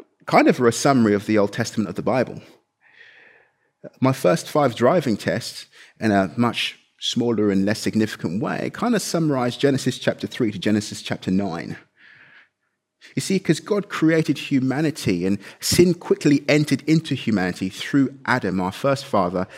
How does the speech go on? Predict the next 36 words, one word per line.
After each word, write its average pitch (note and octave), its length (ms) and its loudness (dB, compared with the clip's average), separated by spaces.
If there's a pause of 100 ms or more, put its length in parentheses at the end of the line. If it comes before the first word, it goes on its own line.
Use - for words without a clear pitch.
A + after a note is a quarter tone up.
(160)
as G#2 200 0
he - 320 -2
ate B2+ 200 -2
of G#2 160 -2
the - 60 -4
fruit G2 320 -4
that F2+ 140 -8
was F#2+ 100 -6
forbidden G#2+ 380 0
him G2+ 220 0
to - 140 -16
eat. - 340 -12 (760)
And B2+ 180 2
what - 180 -2
happened D3+ 420 0
there G3+ 220 2
was G2+ 200 -4
essentially, B2 580 -2 (260)
uh, - 120 -8
sin, C#3+ 560 0
the - 100 -8
force - 540 -4
of C3+ 80 -4
sin, A2 360 0
ran A#2 360 -2
roughshod F#2 600 -2 (300)
over A#2 320 4 (140)
humanity C#3 840 0 (640)
and A#2 280 0
creation, G#2 680 -2 (380)
causing C#3 360 0
corruption B2 920 0
in C#3 220 0
the A#2+ 80 0
human B2+ 560 -2
heart, - 580 -6